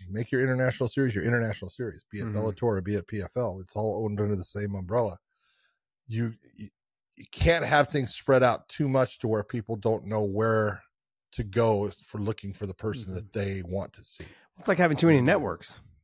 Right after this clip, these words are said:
Speaker 1: Yes.
Speaker 2: Yeah.
Speaker 1: But that's, you know, it, but it's, it's, it's a fine, you know, "Hey, we've been thinking about, we're gonna do this."
Speaker 2: Mm-hmm.
Speaker 1: Okay.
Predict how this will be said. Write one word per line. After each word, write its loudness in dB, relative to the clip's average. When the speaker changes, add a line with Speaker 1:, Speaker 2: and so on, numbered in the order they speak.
Speaker 1:
Yes. -12
Speaker 2:
Yeah. -10
Speaker 1:
But 4
that's, 4
you 0
know, 2
it, -6
but 6
it's, -8
it's, -6
it's -2
a 4
fine, 6
you -2
know, 0
"Hey, 6
we've 10
been 6
thinking 6
about, 10
we're 6
gonna 6
do 6
this." 6
Speaker 2:
Mm-hmm. 0
Speaker 1:
Okay. 2